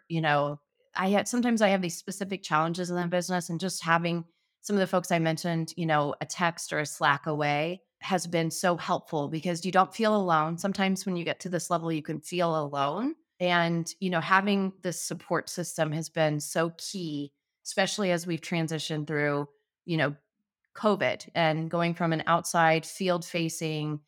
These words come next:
sales team to a hundred percent inside, no more in-person meetings. For a long time, we didn't have those to Zoom, all of the things that we've dealt with in the last couple of years. Leading through change, you know, I find inspiration in a lot of different places.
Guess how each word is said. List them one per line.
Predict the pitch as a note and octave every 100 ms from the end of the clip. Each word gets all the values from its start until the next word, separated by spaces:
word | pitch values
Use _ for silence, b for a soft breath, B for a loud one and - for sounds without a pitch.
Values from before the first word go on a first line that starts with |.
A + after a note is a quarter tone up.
| _ _
sales | - G3+ F3+ F3 -
team | F#3 E3 D#3+ D#3
to | E3+ D#3 D3 -
a |
hundred | D#3 F3
percent | E3 D#3+ D#3 D#3
inside, | E3+ - E3+ D#3+ D#3+ D#3 D#3 - _ _
no | E3 E3+
more | F3 E3 D#3 -
in-person | F#3 F#3 F#3 - F3
meetings. | E3+ E3 D#3+ D#3+
For | D3+
a | D3
long | D#3 F3
time, | F3 D#3+
we | E3
didn't | - D3+
have | D3
those | D3+ D3
to | D3
Zoom, | D3+ E3 D#3 F#3+
all | A#3
of | G#3+
the | F3+
things | - D#3 D3+
that | D#3
we've | D#3 D3
dealt | - C3+ D3+
with | C#3+
in | D3
the | D3
last | C#3+ C3+ -
couple | C#3+ C#3+
of | C#3+
years. | C#3+ C#3 C#3 C#3 - _ _
Leading | F#3 G3+ G3 F3+
through | - F3 E3
change, | - F3 E3+ D3 C#3 D3 - -
you | E3
know, | D#3+ D3+ D3+
I | D3+
find | D3+ E3 D#3+
inspiration | D#3+ - D#3 D#3+ - D#3+
in | D3+
a | C#3+
lot | C#3
of | D3
different | D#3+ F3 E3
places. | F#3 A3 - - - -